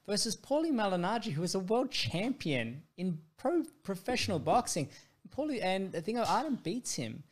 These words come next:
Like, it, it doesn't work that strictly. So when I've competed, I, obviously fencing for ten years, and I did boxing fights, kickboxing fights, jiu-jitsu, and I figured it would all marry together and it would just come out. It doesn't. M M A is its own its own thing completely.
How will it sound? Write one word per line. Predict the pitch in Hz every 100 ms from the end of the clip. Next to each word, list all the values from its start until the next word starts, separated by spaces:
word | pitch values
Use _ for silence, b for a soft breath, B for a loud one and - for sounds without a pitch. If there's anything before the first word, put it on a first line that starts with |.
| _ _
Like, | - 165
it, | 190 -
it | 180 160
doesn't | 196 202 220
work | 190 190
that | 190 165
strictly. | - - 196 196 143
So | 120 160
when | 160 185
I've | 165 175
competed, | 196 185 196 190 185 143 -
I, | 151 156 - - _ _
obviously | 170 160 165
fencing | 160 165 165 160 143
for | -
ten | - 135 131
years, | 139 156
and | 147
I | 147
did | 135 143 139 127 - b b
boxing | 165 165 185
fights, | 160 139 131
kickboxing | - 160 160 151 - 135
fights, | 131 131
jiu-jitsu, | - 135 165 - 147
and | 135
I |
figured | 143 - 196 214
it | 185
would | 156
all | 165 170
marry | 160 151 151
together | 147 131 160 190
and | 160
it | 123
would | 123
just | 135 -
come | 151 151
out. | 127 -
It | 139
doesn't. | 170 185 117 - - _ _ -
M | 165
M | 196
A | 185 180
is | 147
its | 139 - -
own | 139 156 151 139 - _ _
its | 139 -
own | 151 160 151
thing | - 151 143
completely. | 123 127 - 139 135 123 113